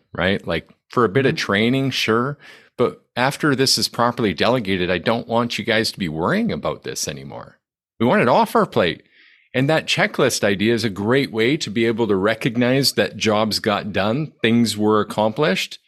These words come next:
Speaker 1: without needing to breathe down someone's neck all day about it.
Speaker 2: Mm-hmm.
Speaker 1: Problem two?
Speaker 2: Go for it.
Speaker 1: I'm not sure I can afford this person full time.
Speaker 2: Mm, I love it.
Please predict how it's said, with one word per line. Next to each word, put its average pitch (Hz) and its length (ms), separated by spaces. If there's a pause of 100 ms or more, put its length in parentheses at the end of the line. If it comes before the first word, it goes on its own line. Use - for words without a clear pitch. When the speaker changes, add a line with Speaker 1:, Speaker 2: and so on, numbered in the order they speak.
(400)
Speaker 1:
without 123 380
needing 113 300
to 101 100
breathe 101 400
down 92 260
someone's 85 420
neck 87 300
all 78 140
day 69 180
about 57 340
it. 57 220 (1300)
Speaker 2:
Mm-hmm. 101 460 (320)
Speaker 1:
Problem 104 380
two? 170 300 (840)
Speaker 2:
Go 101 80
for 95 240
it. - 100 (1120)
Speaker 1:
I'm 117 180
not 170 220
sure 175 300
I 156 100
can 131 200
afford 160 720
this 85 240
person 78 640
full 87 320
time. 65 640 (1200)
Speaker 2:
Mm, 202 480 (300)
I 139 40
love 139 200
it. - 640